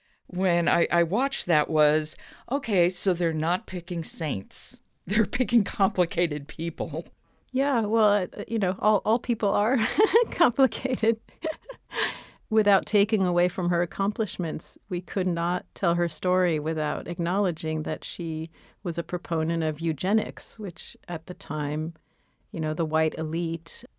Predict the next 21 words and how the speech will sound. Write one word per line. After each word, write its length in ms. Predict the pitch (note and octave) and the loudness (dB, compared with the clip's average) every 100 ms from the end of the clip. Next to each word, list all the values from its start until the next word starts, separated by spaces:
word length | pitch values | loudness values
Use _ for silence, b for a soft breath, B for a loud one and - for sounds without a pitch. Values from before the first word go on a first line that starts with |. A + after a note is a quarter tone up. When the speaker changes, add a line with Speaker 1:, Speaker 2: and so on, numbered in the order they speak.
| _ | _
Speaker 2:
uh, 380 | A3+ B3 A#3+ D3 | -20 -16 -10 -6
wasps, 680 | F3+ E3+ D3 F3 - - F3+ | 2 4 4 2 -4 -6 -6
essentially, 440 | - D3 - D#3+ | -4 -4 -4 -4
what 200 | D#3+ D#3 | -4 -4
white 240 | D#3+ D#3 | 0 0
Anglo-Saxon 640 | D3+ D3+ D#3 - D#3 - D#3 | 0 -2 -2 -4 -8 -8 -10
Protestants, 800 | - E3 E3+ - D3+ D3 - - b b b b b b - | -6 -4 -4 -6 -8 -6 -8 -14 b b b b b b -8
believed 600 | E3 D#3 D3 C#3+ - - | -4 -2 -2 -4 -8 -8
that 500 | D3+ C#3+ C#3 - - - E3 | -4 -4 -4 -8 -14 -14 -6
they 140 | D#3 | -4
were 160 | D3 C#3+ | -2 -2
a 80 | |
superior 640 | D3+ E3 - D3+ C#3+ D#3+ E3+ | -2 -4 -4 0 2 2 0
race 520 | D3+ C3+ G#3 - - | 0 0 -2 -4 -4
and 160 | F3+ D#3 | -4 -2
needed 480 | D#3 D#3 D3+ D3 | -2 -2 -4 -6
to, 480 | - E3+ D3+ D3 D3+ - _ _ | -8 -8 -6 -6 -8 -12 _ _
well, 160 | - D3+ | 0 0
in 140 | E3+ | 2
her 180 | D#3 F3+ | 0 0
case, 500 | F3+ D#3+ C#3+ - - | -2 -2 -4 -6 -12